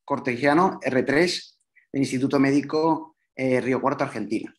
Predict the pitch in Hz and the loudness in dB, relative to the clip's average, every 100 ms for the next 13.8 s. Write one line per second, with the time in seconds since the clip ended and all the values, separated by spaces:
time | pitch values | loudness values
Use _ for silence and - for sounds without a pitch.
0 | _ _ _ _ _ _ _ - _ - | _ _ _ _ _ _ _ -20 _ -20
1 | - - _ - 131 127 120 117 117 113 | -20 -20 _ -4 0 4 4 4 4 2
2 | 110 98 - _ _ _ _ 151 143 135 | 0 -2 -6 _ _ _ _ 4 6 6
3 | 127 139 113 143 139 139 143 147 - 120 | 2 -4 -2 0 2 2 4 2 -2 -8
4 | 127 117 120 120 120 120 120 113 117 123 | -6 -4 -4 -2 -2 -2 -4 -6 -4 0
5 | 127 113 - 113 - 110 107 98 98 95 | 0 0 -2 -4 -4 -6 -4 -4 -4 -4
6 | 107 123 - - _ _ _ - - - | -2 -2 -4 -14 _ _ _ -6 -2 -2
7 | 110 101 95 - _ _ - 117 113 117 | 0 -2 -4 -10 _ _ -4 0 0 2
8 | 123 120 120 127 123 123 123 123 120 120 | 2 2 0 0 2 4 2 2 2 2
9 | 120 117 - 123 120 117 110 92 - _ | 2 0 -2 -4 -4 -2 -4 -8 -12 _
10 | _ 123 120 113 110 104 95 - _ _ | _ -2 2 2 2 0 -2 -10 _ _
11 | - 120 117 117 123 120 - 120 113 117 | -4 -2 0 2 2 2 0 -2 0 2
12 | 120 117 120 127 143 143 120 104 - - | 4 4 4 2 2 0 -2 -6 -8 -10
13 | 107 - - 117 120 117 143 - | -10 -8 0 2 4 4 2 0